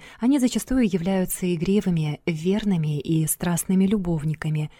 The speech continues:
требующими большого внимания к себе. В ответ они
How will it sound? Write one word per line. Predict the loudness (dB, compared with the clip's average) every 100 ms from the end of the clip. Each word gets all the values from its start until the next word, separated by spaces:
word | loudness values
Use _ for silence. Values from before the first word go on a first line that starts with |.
| _
требующими | -2 0 0 -2 -4 -4 -2 -4 -4 -2
большого | -2 -2 -2 -2
внимания | 0 0 0 0 -2 -4
к |
себе. | -6 -4 -4 -6 -10 _ _ _ _
В | -2 0
ответ | 0 -2 0
они | 0 0 -2